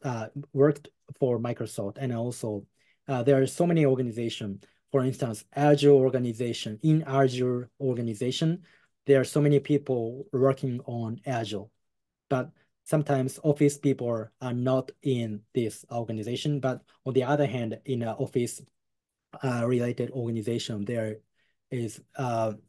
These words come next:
very few, uh, Azure related, uh, people, for instance. So you can specify, uh, dedicated organization for, uh, the s-, certain purpose,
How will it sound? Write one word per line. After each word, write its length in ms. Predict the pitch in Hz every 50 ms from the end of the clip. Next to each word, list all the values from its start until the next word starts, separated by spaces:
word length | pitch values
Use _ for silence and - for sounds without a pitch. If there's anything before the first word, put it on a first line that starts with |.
| _ _ _
very 360 | - 143 120 147 139 135 139 131
few, 420 | - - 135 127 120 117 113 117
uh, 140 | - 127 120 - -
Azure 300 | 127 117 113 107 120 113
related, 600 | 107 110 110 107 113 113 110 113 107 104 - - _ _ -
uh, 200 | 117 107 104 104
people, 340 | - - 117 104 - 139 135
for 160 | - 151 147
instance. 420 | 160 170 160 - 196 202 208 - - _ - - - _ _ _
So 280 | - - 190 170 151 147
you 140 | 147 151 160
can 160 | 156 143 139
specify, 680 | 131 - - 147 147 143 - - 139 127 123 113 117 117 - _ _ - _ _ _ _ _
uh, 280 | 143 135 123 120 117 110
dedicated 600 | 110 131 131 - - 135 131 131 127 123 - - - -
organization 680 | 147 131 117 127 123 113 110 131 123 117 - 131 117
for, 420 | - - 127 120 117 113 107 104 107 _ _ _ _ _ _ _ _ -
uh, 320 | 123 120 117 113 110 110
the 360 | 110 120 117 113 110 110 110 - _ _ _ _ _ - _ _ _ _ _ _ _ _
s-, 180 | - - - - _ _ _
certain 380 | - - - 143 131 139 127 120
purpose, 600 | - 143 131 123 - 120 113 110 107 - -